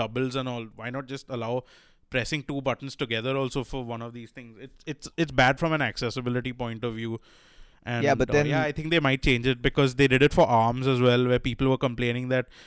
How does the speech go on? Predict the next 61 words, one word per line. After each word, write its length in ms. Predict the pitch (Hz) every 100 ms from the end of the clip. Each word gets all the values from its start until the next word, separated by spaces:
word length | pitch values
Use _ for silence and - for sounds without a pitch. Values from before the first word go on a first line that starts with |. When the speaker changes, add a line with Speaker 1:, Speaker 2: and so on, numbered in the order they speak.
| -
Speaker 1:
if 140 | 117
you 60 | 151
didn't 240 | 135 131
use 140 | 143 135
motion 360 | 123 110 131
controls, 360 | 123 127 135 127
I 60 | 123
mean, 140 | 139
even 220 | 127 135
I 140 | 113 113
did, 220 | 117 110
if 100 | 120
you 80 | 131
don't 220 | 123 127
use 120 | 135
motion 340 | 135 113 135 127
controls, 340 | 127 131 131
you 80 | 131
can't 260 | 131 123 123
actually 320 | - 127 123
guard. 480 | 117 107 110 113 - - - _ _ _
And, 400 | - 123 123 120
uh, 280 | 113 110 107 117
without 300 | 135 143 -
pressing, 440 | 131 - 143 139
like, 220 | 135 135
the 220 | 131 139 127
left 320 | 127 127 -
analog 440 | 120 113 123 127
stick 220 | - 139 139
in, 160 | 127
which 120 | 120
is 180 | 139 120
not, 380 | 120 123 - - - _ -
uh, 240 | 113 113
intuitive 480 | 131 120 127 123 127
at 100 | 123
all. 240 | 113 107 107
And 140 | 120
they 80 | 143
actually 280 | 131 151 151
fixed 280 | 131 -
that 160 | 139 123
by 100 | 131 123
allowing 300 | 120 127 135
full 280 | - 131
custom 400 | 131 117 - 127
button 260 | 117 107 117
mapping. 400 | 113 107 113 110 - - - -
So 240 | 131 117 -
I 80 | 123
wanna 180 | 147
see 140 | 151 135
if 100 | 117
they 100 | 127
end 160 | 113
up 140 | 117 117
doing 200 | 113 110
that 140 | 110
over 160 | 107 107
here. 200 | 104